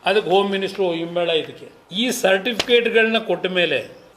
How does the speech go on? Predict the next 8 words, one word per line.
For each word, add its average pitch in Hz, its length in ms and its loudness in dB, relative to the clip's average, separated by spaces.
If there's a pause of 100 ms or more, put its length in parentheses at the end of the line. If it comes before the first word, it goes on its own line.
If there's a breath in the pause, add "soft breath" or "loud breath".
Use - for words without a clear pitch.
(100)
ಯಾವ 175 260 4
ತನಿಖೆ 240 400 4
ನಡೆಸ್ತೀರಪ್ಪ 165 600 0
ನೀವು? 143 500 -12 (300 loud breath)
ನಿಮ್ಮ 196 200 0
ಕಾರ್ಯಕರ್ತರನ್ನ 220 1000 2
ಕೊಲೆ 208 360 4
ಮಾಡಿ, 214 340 4